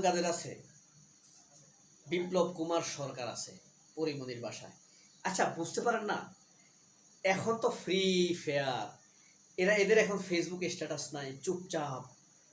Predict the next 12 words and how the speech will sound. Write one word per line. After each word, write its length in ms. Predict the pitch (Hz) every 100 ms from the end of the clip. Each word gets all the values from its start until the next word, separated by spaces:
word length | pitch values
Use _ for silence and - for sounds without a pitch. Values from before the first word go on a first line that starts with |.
| - - - - - - 185
এদের 200 | 180 220
বাসায় 240 | 185 185 175
লুকিয়ে 300 | 170 156 143 113
আছে 180 | - 101
এরা, 140 | 95 - - _ _ _ _ _ _ 143
নিরাপদে 460 | 156 139 113 101 92 - - _ _ _ -
আশ্রয় 300 | - - 175 160
প্রশ্রয় 340 | - - 143
দিচ্ছে। 240 | 120 117 117 139
পরিমণি 320 | 135 147 143 147
কিন্তু 220 | 139 156 143 - - - - -
ভয়ঙ্কর 640 | 120 127 175 196 214 226